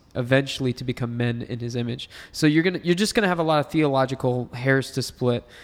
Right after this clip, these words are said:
that are gonna get you in some, some weird spots. And I, I, I think it's gonna be real interesting when we all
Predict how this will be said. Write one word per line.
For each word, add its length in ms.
that 180
are 80
gonna 200
get 260
you 80
in 220
some, 320
some 360
weird 360
spots. 560
And 100
I, 400
I, 80
I 20
think 260
it's 120
gonna 160
be 100
real 240
interesting 560
when 140
we 120
all 320